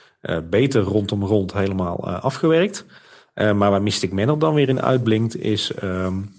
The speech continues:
is eigenlijk in het storyboard, hè. Iets wat, eh, wat Symbolica dan weer een beetje mist. Dus een, echt een duidelijk simpel verhaal,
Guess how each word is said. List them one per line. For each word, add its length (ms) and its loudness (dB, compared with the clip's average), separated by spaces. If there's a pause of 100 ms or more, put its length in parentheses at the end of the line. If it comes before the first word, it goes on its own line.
(680)
is 100 -4
eigenlijk 300 0
in 80 0
het 120 -2
storyboard, 680 0
hè. 160 -2
Iets 180 -4
wat, 240 2
eh, 100 0
wat 240 -4
Symbolica 440 2
dan 120 -2
weer 120 -2
een 60 -4
beetje 280 -2
mist. 340 -2 (440)
Dus 300 0
een, 300 -4
echt 240 0
een 200 -4
duidelijk 400 2
simpel 360 0
verhaal, 520 0